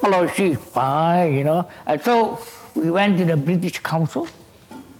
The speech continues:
and we found Alan Jones in the toilet. <laughs> Beautiful Alan Jones. I don't go into all the chronological order, right? Uh, so that's the beautiful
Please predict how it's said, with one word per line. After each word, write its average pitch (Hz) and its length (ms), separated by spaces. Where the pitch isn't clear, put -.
and 156 100
we 175 100
found 220 300
Alan 175 380
Jones 180 260
in 143 60
the 135 100
toilet. 165 440
<laughs> 294 2000
Beautiful 330 600
Alan 214 420
Jones. 165 200
I 175 120
don't 277 280
go 269 160
into 202 300
all 196 180
the 196 80
chronological 165 960
order, 135 360
right? 151 400
Uh, 143 160
so 190 180
that's 330 320
the 330 100
beautiful 233 800